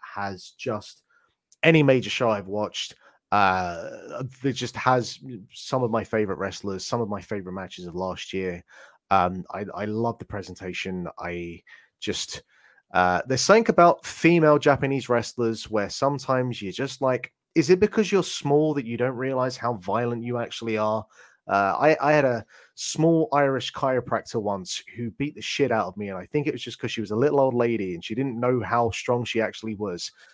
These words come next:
I feel like it's the same sometimes with, with female Japanese wrestling. Um, just, yeah, just, just an excellent year, um, uh, which has been a consistent theme for them for the last couple of years now, and I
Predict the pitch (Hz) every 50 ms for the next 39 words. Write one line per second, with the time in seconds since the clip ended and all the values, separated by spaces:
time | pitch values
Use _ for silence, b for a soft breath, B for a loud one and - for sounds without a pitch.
0 | b b b 104 98 - 147 147 143 131 127 110 113 - - - - - 135 123
1 | 120 110 - 117 113 110 - 113 110 110 - - 107 107 95 - 107 104 - -
2 | 113 110 107 104 101 98 - 107 98 - 104 101 98 87 98 95 90 - - -
3 | 92 87 87 85 _ b b b b b b b b - 95 98 95 95 92 92
4 | 92 92 90 - - 143 - - - _ - 123 98 82 - _ _ - - 110
5 | - - - - 113 - - - - 120 127 113 135 135 135 - - 120 110 104
6 | 90 90 101 101 90 87 - - _ - - 95 95 95 95 92 87 85 - _
7 | _ _ _ _ _ _ _ _ - - - _ _ - 127 143 147 147 151 -
8 | 147 135 127 170 160 160 - 170 - 180 165 - 143 131 120 135 127 117 104 -
9 | 87 92 90 95 90 98 98 95 90 - - 104 90 - 92 90 85 80 78 -
10 | 165 160 165 165 170 170 175 175 165